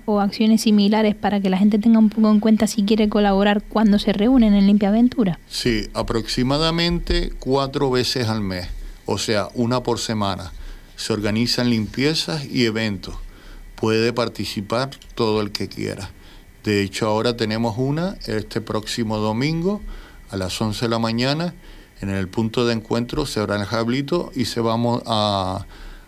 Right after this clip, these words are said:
Speaker 2: a limpiar la costa de Montaña Roja.
Speaker 1: Perfecto. Y justo antes, en, en una de las preguntas, mencionaste una de las formas de colaborar a través de la compra de camisetas, pero si alguna persona o colectivo está interesado en colaborar,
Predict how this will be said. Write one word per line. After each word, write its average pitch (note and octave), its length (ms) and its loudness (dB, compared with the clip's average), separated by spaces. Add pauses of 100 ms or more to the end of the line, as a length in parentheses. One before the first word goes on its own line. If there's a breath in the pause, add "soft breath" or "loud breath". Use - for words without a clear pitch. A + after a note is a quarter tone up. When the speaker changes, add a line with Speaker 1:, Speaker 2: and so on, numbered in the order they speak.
(140)
Speaker 2:
a G#2 80 -2
limpiar G#2 400 0
la B2 160 0
costa C3 420 -2
de B2 160 0
Montaña G2 520 -4
Roja. F2 400 -12 (680 soft breath)
Speaker 1:
Perfecto. A3 640 -2 (400 loud breath)
Y G#3+ 200 2
justo A3+ 360 2
antes, C4 340 6
en, A3 580 6
en G3+ 140 4
una G#3 160 6
de A3+ 100 4
las A#3 120 4
preguntas, A#3+ 500 4
mencionaste F#3 540 4
una A3+ 200 6
de A3 60 4
las A3 140 2
formas A3 260 4
de A3 100 2
colaborar G#3 600 4
a F#3+ 100 4
través F#3 240 2
de G3 120 4
la G3 160 2
compra G3 320 4
de F#3+ 100 4
camisetas, A3 640 2 (300 loud breath)
pero G3+ 240 2
si F#3 180 -2
alguna F#3+ 300 4
persona C4 400 4
o A#3+ 60 6
colectivo A3+ 460 2
está F#3+ 140 0
interesado G#3 580 2
en F#3+ 80 4
colaborar, F3 560 2